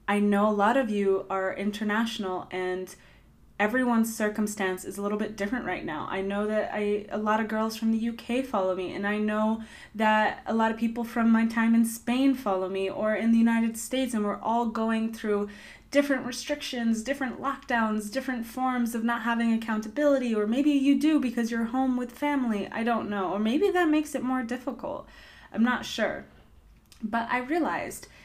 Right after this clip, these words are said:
that you really have to hold yourself accountable, but also, you know what? That might not be easy for everyone right now.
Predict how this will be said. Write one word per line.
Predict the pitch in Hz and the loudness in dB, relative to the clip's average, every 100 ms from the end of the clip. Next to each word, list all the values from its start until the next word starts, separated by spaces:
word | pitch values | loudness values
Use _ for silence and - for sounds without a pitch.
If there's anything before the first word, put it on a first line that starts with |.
| - | -14
that | - - | -8 -4
you | 240 | -2
really | 240 302 302 | 2 2 2
have | 254 240 | -2 -4
to | - | -6
hold | 220 226 226 | -6 -4 -4
yourself | 214 208 - - | -6 -8 -8 -8
accountable, | 220 302 349 247 208 | -2 0 0 0 -4
but | 202 202 - | -2 -2 -2
also, | 277 277 269 240 226 - - - - - | -2 0 0 0 0 -4 -18 -20 -18 -4
you | 214 | 2
know | 269 | 2
what? | 254 233 233 - 202 | 4 4 2 0 -6
That | 233 262 226 | -2 0 2
might | 240 269 | 2 2
not | 233 254 254 | 0 -2 -4
be | 214 240 226 | -4 -4 -4
easy | 220 220 214 185 | -2 -2 -2 -4
for | 185 - | -4 -2
everyone | - 190 196 180 170 170 | 0 -2 -2 -4 -4 -6
right | 160 - | -8 -8
now. | 101 87 | -8 -10